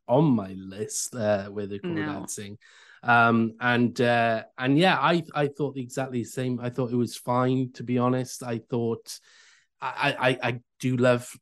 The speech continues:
Speaker 1: you know, the drama. I love a little bit of drama. And I
Speaker 2: Mm-hmm.
Speaker 1: did,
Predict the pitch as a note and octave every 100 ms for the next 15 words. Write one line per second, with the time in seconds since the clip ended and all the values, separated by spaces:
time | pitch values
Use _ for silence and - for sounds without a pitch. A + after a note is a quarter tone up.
0 | _ A2 A2+ G#2+ A2 B2+ A2 A2+ A2+ B2
1 | B2 - A2+ A#2 A2+ A2+ A2+ A2+ A2+ A2
2 | A#2 A2 A2 A2+ B2 C3 A#2 A2+ A2 G2+
3 | B2 A#2+